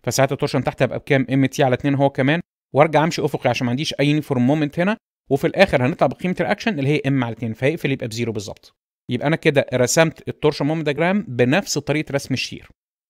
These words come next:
تقدر تقول لي وانا برسم التورشن مومنت دياجرام يعني ايه هنا ماشي ستريت؟ معناه ايه؟ معناه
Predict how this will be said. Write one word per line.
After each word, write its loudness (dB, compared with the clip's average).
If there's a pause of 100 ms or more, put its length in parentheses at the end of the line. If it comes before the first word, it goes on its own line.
(120)
تقدر 2
تقول -2
لي 2
وانا 2
برسم -2
التورشن -6
مومنت -4
دياجرام -2 (380)
يعني 2
ايه 2
هنا 0
ماشي -4
ستريت؟ -2 (100)
معناه 2
ايه؟ -4 (580)
معناه 2